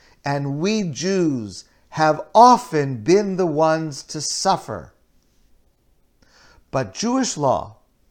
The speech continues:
does not assert fundamental role of personal autonomy. Rather, Jewish law sees every individual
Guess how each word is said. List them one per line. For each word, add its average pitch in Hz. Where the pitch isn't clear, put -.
does 156
not 190
assert 175
fundamental 196
role 139
of 131
personal 170
autonomy. 113
Rather, 143
Jewish 214
law 170
sees 139
every 156
individual 139